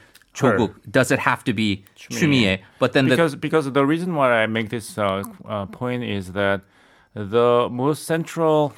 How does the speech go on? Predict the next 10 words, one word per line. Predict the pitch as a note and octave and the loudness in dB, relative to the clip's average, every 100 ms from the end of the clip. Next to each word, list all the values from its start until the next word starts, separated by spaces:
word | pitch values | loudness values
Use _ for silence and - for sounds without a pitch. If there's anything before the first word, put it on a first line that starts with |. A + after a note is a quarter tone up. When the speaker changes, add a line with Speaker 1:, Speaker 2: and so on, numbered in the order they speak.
| - - | -18 -14
Speaker 2:
uh, | A2 G#2+ G#2 G#2+ | -6 -2 0 -2
element | A2 C#3 C#3+ C3+ A#2 | -2 -2 0 -2 -2
of | A#2 G2+ | -4 0
the | A2+ G#2+ - | 0 0 -2
Constitutional | D3 C#3 - C3+ | -6 -8 -6 -6
Court's | A#2+ B2 A2 | -4 -4 -4
decision | A#2 G2+ B2+ - C3 A#2+ A2+ | -4 -4 -6 -6 -6 -6 -8
to | A2+ A2 G#2 | -6 -6 -4
actually | A2 G#2+ A2 A2 | -6 -6 -8 -6
impeach | G2 - B2+ A#2+ - | -6 -8 -8 -8 -10